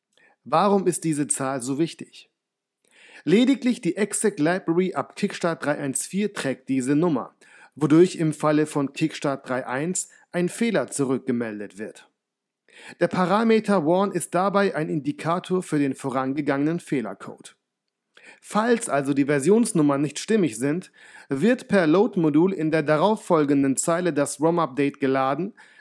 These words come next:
welches auf Basis von Kickstart drei eins alle essentiellen rom-Bestandteile,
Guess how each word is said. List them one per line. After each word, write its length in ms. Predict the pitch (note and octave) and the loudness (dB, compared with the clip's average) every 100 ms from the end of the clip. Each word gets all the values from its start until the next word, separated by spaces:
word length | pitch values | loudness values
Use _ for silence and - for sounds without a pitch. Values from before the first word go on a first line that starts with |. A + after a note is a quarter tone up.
| - | 2
welches 380 | G3 A3+ C4 | 4 4 2
auf 200 | F3+ D3+ | 0 0
Basis 380 | B2+ E3+ F#3+ G3 | 4 4 4 -2
von 240 | - D#3+ - | -2 -4 -2
Kickstart 560 | A3 - - F3 F3 | -8 -8 -4 -4 -2
drei 220 | C#3 C3+ | -4 -2
eins 380 | C#3 D#3 F3+ - - _ _ - | -2 -4 -4 -6 -14 _ _ -4
alle 340 | A3+ A#3+ A#3+ | 0 2 2
essentiellen 720 | D#3+ - D#3 - F3 E3+ D#3+ | -2 0 -2 0 0 2 2
rom-Bestandteile, 1080 | C#3 G3 F#3 C#3 C#3+ C3 B2 B2+ B2+ C3+ - | 2 2 2 -2 -4 -4 -6 -6 -4 -4 -6